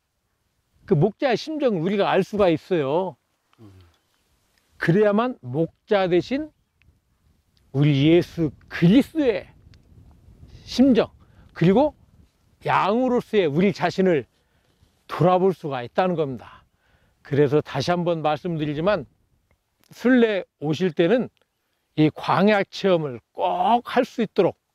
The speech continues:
Speaker 1: 그렇게 하면 참 좋겠다라는, 아, 생각을 갖습니다.
Speaker 2: 예. 아, 우리가 그 양을 치고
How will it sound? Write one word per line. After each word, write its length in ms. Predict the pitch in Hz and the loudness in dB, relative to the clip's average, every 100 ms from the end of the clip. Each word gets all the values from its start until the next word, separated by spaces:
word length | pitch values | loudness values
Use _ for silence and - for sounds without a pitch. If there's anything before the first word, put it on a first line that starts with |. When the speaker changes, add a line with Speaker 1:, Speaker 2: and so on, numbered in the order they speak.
| _ _ _ _ _ - - - | _ _ _ _ _ -20 -20 -10
Speaker 1:
그렇게 500 | - 175 - 175 160 | -2 -2 0 0 0
하면 260 | 143 190 180 | -2 -6 -6
참 180 | - 151 | -6 -10
좋겠다라는, 920 | - 165 - 135 131 127 156 156 127 - _ | -4 -4 -2 -2 -2 -2 0 -2 -6 -14 _
아, 320 | 131 117 110 | -10 -10 -10
생각을 340 | - 185 175 127 | -4 -2 -2 -2
갖습니다. 640 | 127 - 135 98 - - 113 | -8 -10 -12 -12 -16 -20 -20
Speaker 2:
예. 120 | 98 95 _ _ _ _ | -20 _ _ _ _ _
아, 180 | - 117 | -10 -8
우리가 400 | 120 127 131 120 98 - | -6 -4 -2 -2 -6 -16
그 300 | 117 101 95 _ _ _ _ _ _ _ _ _ - | -14 -14 -14 _ _ _ _ _ _ _ _ _ -4
양을 420 | 165 131 135 127 | -2 -2 -4 -6
치고 720 | - - - 139 117 117 117 | -8 -16 -14 -6 -4 -4 -8